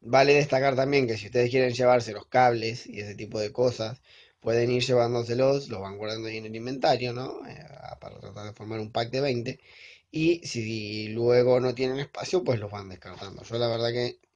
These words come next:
no me los estoy llevando porque tengo un montonazo y no veo que me sea útil, la verdad, llevármelo ahora.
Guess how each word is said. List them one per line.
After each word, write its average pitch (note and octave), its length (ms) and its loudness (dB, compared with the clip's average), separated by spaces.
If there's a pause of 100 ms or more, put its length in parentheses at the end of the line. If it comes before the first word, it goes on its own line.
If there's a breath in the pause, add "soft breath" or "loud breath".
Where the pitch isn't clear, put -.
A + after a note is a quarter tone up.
(560 soft breath)
no B2 200 -2
me C3 100 4
los A#2+ 100 0
estoy B2 220 -4
llevando B2 360 0
porque G2+ 240 -6
tengo A#2 180 -4
un B2 100 -2
montonazo A2 800 -4
y A2 120 -6
no G2+ 180 -10
veo G#2+ 220 -4
que G#2 80 -14
me G#2 120 -18
sea G#2+ 200 -16
útil, G#2 280 -12
la G#2+ 80 -10
verdad, G2+ 220 -12
llevármelo G2+ 540 -12
ahora. A2+ 360 -6